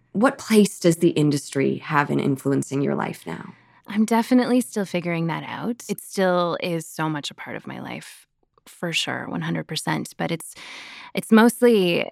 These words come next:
Speaker 2: I love, I love what I do. I've, I've loved every experience I've had to date, you know? But it's mostly, I, uh, I just,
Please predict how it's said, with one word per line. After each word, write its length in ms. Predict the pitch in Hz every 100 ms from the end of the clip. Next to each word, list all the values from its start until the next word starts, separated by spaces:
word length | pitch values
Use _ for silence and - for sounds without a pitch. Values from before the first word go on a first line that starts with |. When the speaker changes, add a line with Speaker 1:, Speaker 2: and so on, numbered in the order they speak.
| -
Speaker 2:
I 280 | 170 233 233
love, 440 | 214 190 170 160 -
I 100 | 180
love 400 | 180 202 202 185
what 120 | 190
I 120 | 185
do. 260 | 180 180 175
I've, 220 | 180 -
I've 440 | - - - 202
loved 380 | 180 170 180 190
every 380 | - 190 185 185
experience 440 | 170 - 160 170
I've 120 | 165 165
had 260 | - 160
to 80 | 165
date, 280 | 165 139 -
you 120 | 175
know? 220 | 165 170 190 - - - -
But 100 | 196
it's 140 | 190 -
mostly, 520 | 220 220 226 208 202
I, 520 | 147 180 180 175 160 _ _
uh, 360 | - 175 180 170 - - -
I 100 | 185
just, 580 | - 196 - - -